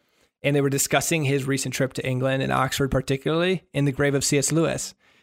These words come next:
And they made just a simple comment where him and Brandon Vaught are both talking about Lewis and just said,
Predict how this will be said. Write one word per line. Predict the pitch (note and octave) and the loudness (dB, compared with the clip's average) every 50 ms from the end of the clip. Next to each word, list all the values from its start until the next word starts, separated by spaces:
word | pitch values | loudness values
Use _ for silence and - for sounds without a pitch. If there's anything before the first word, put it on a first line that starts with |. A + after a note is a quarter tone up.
| _ - | _ -2
And | D3 D#3 F3 | 0 2 4
they | F3+ E3+ | 4 4
made | E3 D#3+ F3 F#3+ G3+ F#3+ - - | 4 4 4 4 2 -2 -4 -4
just | E3+ A3 B3 - | -4 -4 -2 -2
a | C#4 | 0
simple | - - B3 G#3+ C4 - | 0 2 2 2 0 0
comment | - - F#3+ G3 F3+ D3+ C3+ C3+ - - | 2 2 2 4 4 2 0 0 -2 -2
where | C#3 D3 D3 C#3+ | 0 0 2 2
him | C3+ D3+ D#3+ | 2 2 2
and | F3+ F3 D3+ | 0 0 2
Brandon | D3 D3 D3+ D3+ D3 | 2 2 2 2 0
Vaught | C3 C3 C3 C3+ - - _ - | 0 0 0 0 -2 -4 _ -4
are | C#3+ C3+ | -4 -2
both | B2 C3 C#3 C#3 - | 0 0 0 0 0
talking | - D3 C3+ C#3 - - C#3+ | 0 0 0 0 0 -2 -2
about | C3 C3+ C3+ B2 C3 | 0 0 0 0 0
Lewis | C3+ C#3 C#3 C3 C3 C3+ - | 0 0 0 -2 -2 -4 -6
and | - C3+ C3 B2 | -6 -4 -4 -2
just | B2+ C#3 C3 - - | -2 -2 -2 -2 -2
said, | - C#3 C3+ C3+ C3 B2+ | 0 0 0 0 -2 -4